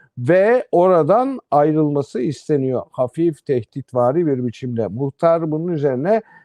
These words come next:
Milli Saraylar Müdürlüğü'nü arıyor ama herhangi bir bilgi ya da cevap alamıyor. Kıssadan hisse var tabii burada. Anlaşılan o ki ülkede bütün kirli siyaset havuzu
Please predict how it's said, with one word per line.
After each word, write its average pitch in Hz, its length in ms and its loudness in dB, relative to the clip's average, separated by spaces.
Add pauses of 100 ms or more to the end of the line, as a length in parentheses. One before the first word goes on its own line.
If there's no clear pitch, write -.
(140)
Milli 170 360 0
Saraylar 160 540 2
Müdürlüğü'nü 127 640 -2
arıyor 170 500 2 (100)
ama 135 340 -4
herhangi 135 520 -6
bir 113 260 -18
bilgi 127 460 0 (300)
ya 139 280 2
da 90 220 -4
cevap 139 520 2 (200)
alamıyor. 127 600 2 (500)
Kıssadan 110 640 -2
hisse 147 280 -2
var 131 260 2
tabii 104 300 -4
burada. 92 380 -10 (760)
Anlaşılan 180 720 2
o 170 120 4
ki 151 380 0
ülkede 156 580 0
bütün 135 760 -4
kirli 127 400 -8
siyaset 110 500 0
havuzu 117 600 0